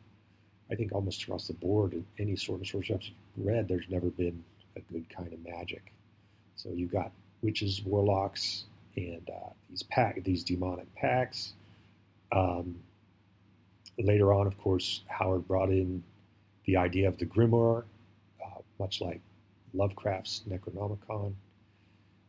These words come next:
And, um, you've got those elements. And, uh,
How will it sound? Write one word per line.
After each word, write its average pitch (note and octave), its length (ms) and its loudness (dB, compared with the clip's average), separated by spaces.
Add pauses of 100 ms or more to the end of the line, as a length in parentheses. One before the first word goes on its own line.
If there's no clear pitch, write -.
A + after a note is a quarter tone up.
(200)
And, F#2 360 2
um, E2+ 260 -4 (1900)
you've G2+ 160 -2
got G#2+ 300 2
those F#2 240 2
elements. F#2 640 2 (280)
And, F2 320 -6
uh, E2+ 180 -6